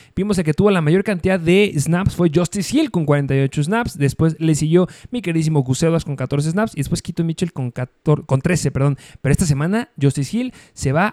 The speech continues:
hasta el segundo puesto porque solamente tuvo trece snaps comparado con Gus Edwards que tuvo veintisiete y Keaton Mitchell once. Pero ojo, porque con esos once snaps le valió para meter tres acarreos, treinta y cuatro yardas, un touchdown, jugadas explosivas. Esta semana vas en contra de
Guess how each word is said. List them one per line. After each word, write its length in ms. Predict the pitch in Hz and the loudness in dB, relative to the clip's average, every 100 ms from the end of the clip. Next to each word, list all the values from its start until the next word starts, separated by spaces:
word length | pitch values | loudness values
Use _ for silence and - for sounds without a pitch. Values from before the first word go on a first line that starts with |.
| - | -4
hasta 240 | 143 - | -6 -4
el 80 | 120 | -6
segundo 300 | 131 147 151 | -6 -2 -2
puesto 260 | 196 202 180 | 0 0 0
porque 160 | 143 | 0
solamente 280 | 147 160 147 | 0 -2 -2
tuvo 180 | 151 147 | 0 0
trece 240 | 151 151 | 0 0
snaps 260 | 160 208 - | 0 -2 -4
comparado 340 | 151 143 147 | -2 0 0
con 140 | 143 135 | -2 -2
Gus 160 | 143 | -2
Edwards 180 | 147 143 | 0 -2
que 100 | 135 | -2
tuvo 100 | 143 | -2
veintisiete 420 | 139 135 165 170 | -2 -4 -4 -4
y 60 | 147 | -6
Keaton 260 | 147 147 156 | -6 -4 -4
Mitchell 280 | 151 165 - | -2 -4 -2
once. 380 | 233 - 135 - - - | -4 -2 -6 -6 -18 0
Pero 180 | 240 254 | 6 6
ojo, 160 | 175 | 8
porque 180 | 143 143 | 6 4
con 200 | 156 202 | 2 2
esos 240 | 240 247 - | 2 0 0
once 260 | 196 185 | 0 2
snaps 320 | 170 214 - | 0 0 -2
le 80 | 151 | 0
valió 200 | 147 170 | 2 2
para 180 | 175 160 | 0 0
meter 320 | 151 143 160 - _ - | 0 -2 -2 -6 _ -8
tres 200 | 160 139 | -4 -4
acarreos, 420 | - 110 123 131 | -6 -2 -2 -2
treinta 240 | 131 120 | -4 -6
y 20 | 117 | -4
cuatro 240 | 123 117 | -4 -2
yardas, 380 | 110 120 120 - | -2 -2 -4 -6
un 160 | 135 | -8
touchdown, 460 | 120 - 131 135 143 - _ | -6 -2 2 2 -2 -8 _
jugadas 360 | - 139 147 - | -4 -2 -2 -4
explosivas. 680 | 131 - - 113 180 170 160 143 | -10 -8 -6 -4 0 0 -2 -4
Esta 120 | 139 | -4
semana 220 | 135 135 | -2 0
vas 160 | 131 131 | -2 -2
en 100 | 127 | -4
contra 240 | 127 | -4
de 60 | 127 | -4